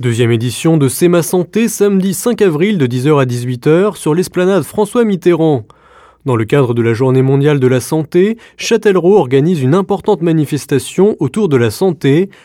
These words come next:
avec pour mot d'ordre la prévention, déclinée en une vingtaine de stands d'information, de conseils et de dépistage. Une vision globale des problèmes de santé qui touchent ou peuvent toucher tout un chacun. La Croix-Rouge propose des démonstrations de défibrillateurs et des gestes qui sauvent.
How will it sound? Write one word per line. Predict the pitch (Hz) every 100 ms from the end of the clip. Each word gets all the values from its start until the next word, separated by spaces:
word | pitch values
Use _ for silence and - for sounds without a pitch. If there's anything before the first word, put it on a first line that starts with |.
| _
avec | 180 170 196 -
pour | 127 117
mot | 196
d'ordre | 139 135 147 170 190 -
la | 117 110
prévention, | - 190 165 139 143 143 110 - _ _ _
déclinée | 123 117 131 131
en | 127
une | 123
vingtaine | 123 123 139 131
de | 127
stands | - 156 143
d'information, | 123 156 160 170 175 165 - 196 240 -
de | 135 202
conseils | 208 180 - 139 131 151 175
et | 139
de | 117
dépistage. | 127 214 175 - 160 139 117 107 107 104 _ _ _ _ _ _ -
Une | 123
vision | 117 117 123
globale | 113 131 139 147
des | 135
problèmes | - 143 151 151
de | 143
santé | - 165 214 220
qui | 202
touchent | 180 208 214 - -
ou | 165
peuvent | 175 233
toucher | - 190 - 214
tout | 214 233
un | 233
chacun. | 196 156 - 131 113
La | 131
Croix-Rouge | - 117 139 -
propose | 147 123 160
des | 135
démonstrations | 131 143 143 - 170 185 180
de | 131
défibrillateurs | 202 208 185 180 180 165 165 165 202 220
et | - 170
des | 196
gestes | 175 233 233 147
qui | 131
sauvent. | - 135 127 196 175